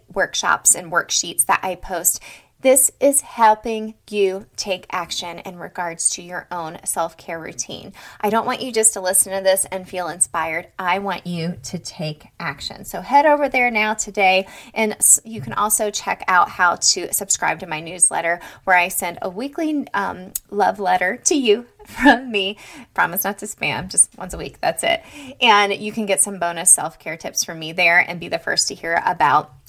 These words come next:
new and upcoming adventures I am <laughs> going on that I want you to go on with me. So let's get into today's quickie episode. We're talking about creating the future life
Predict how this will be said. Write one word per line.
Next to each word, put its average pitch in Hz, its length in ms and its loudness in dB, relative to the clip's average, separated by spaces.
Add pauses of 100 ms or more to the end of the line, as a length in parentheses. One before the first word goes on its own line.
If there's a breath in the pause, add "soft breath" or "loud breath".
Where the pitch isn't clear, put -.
new 180 340 -6
and - 120 -10
upcoming 160 600 -6
adventures 165 600 -6
I - 180 0
am 190 260 -2
<laughs> - 140 -2
going 196 380 -2
on 165 260 4
that 160 100 -2
I - 80 -2
want 190 220 -10
you 180 140 -14
to 190 80 -10
go - 280 -2
on 185 400 0
with - 220 -8
me. - 300 -12 (580)
So 240 140 4
let's 233 180 4
get 302 160 4
into 240 300 0
today's 165 580 0 (140)
quickie - 440 -8
episode. - 680 -6 (580 loud breath)
We're 285 140 6
talking 330 400 2
about 269 280 6
creating 214 540 -2
the 202 80 -4
future 240 640 -4
life 196 440 4